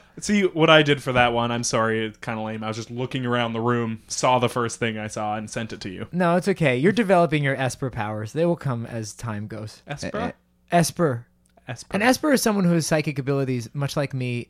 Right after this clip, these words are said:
Speaker 2: and my main for melee, Mewtwo.
Speaker 1: Do you know Star Fox Ball's twelve real name?
Speaker 2: Uh,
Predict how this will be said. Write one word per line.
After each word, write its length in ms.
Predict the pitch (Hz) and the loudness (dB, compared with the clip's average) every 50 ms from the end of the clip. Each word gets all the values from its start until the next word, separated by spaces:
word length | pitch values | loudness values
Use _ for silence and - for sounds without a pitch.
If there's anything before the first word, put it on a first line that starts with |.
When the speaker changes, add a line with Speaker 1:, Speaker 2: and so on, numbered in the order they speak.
| _ - | _ -10
Speaker 2:
and 300 | 123 120 120 117 113 - - | -8 -6 -6 -8 -8 -10 -8
my 200 | 123 117 117 113 | -6 -6 -4 -4
main 280 | 113 113 117 113 110 | -4 -4 -4 -4 -6
for 220 | 110 - 120 117 110 | -8 -8 -10 -10 -8
melee, 420 | 110 107 107 107 110 110 104 104 | -8 -6 -6 -6 -8 -8 -8 -10
Mewtwo. 520 | 107 107 107 107 113 - - 104 107 113 - _ _ - - - - - 110 - _ - - _ - - _ _ _ | -8 -8 -8 -8 -10 -10 -10 -10 -10 -10 -12 _ _ -20 -20 -18 -20 -20 -20 -20 _ -20 -20 _ -20 -20 _ _ _
Speaker 1:
Do 80 | 214 | -4
you 40 | 233 269 | -2 -2
know 80 | 302 | -2
Star 300 | 302 - - 185 180 180 | -4 -6 -4 -2 0 0
Fox 260 | 180 - 165 160 - | 2 0 0 0 0
Ball's 240 | - 143 135 139 - - | -2 0 0 0 -2 0
twelve 420 | - 139 135 127 120 123 113 - | 0 0 0 0 -2 -6 -10 -8
real 200 | 113 113 131 143 | -6 -6 -4 -4
name? 240 | 160 180 220 226 - - _ - _ _ _ - - _ _ _ _ _ _ _ - | -4 -4 -6 -6 -8 -10 _ -20 _ _ _ -20 -20 _ _ _ _ _ _ _ 0
Speaker 2:
Uh, 540 | 139 139 139 139 139 139 139 139 139 135 | 2 4 4 4 4 4 4 2 0 -2